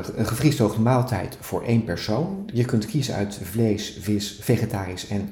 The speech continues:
vegan, maar sinds kort ook uit keto en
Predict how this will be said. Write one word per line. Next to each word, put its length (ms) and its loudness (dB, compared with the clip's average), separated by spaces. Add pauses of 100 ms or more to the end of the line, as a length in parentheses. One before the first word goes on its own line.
vegan, 600 2 (140)
maar 140 -2
sinds 400 -4
kort 400 0
ook 280 2
uit 320 -4
keto 500 2
en 100 -4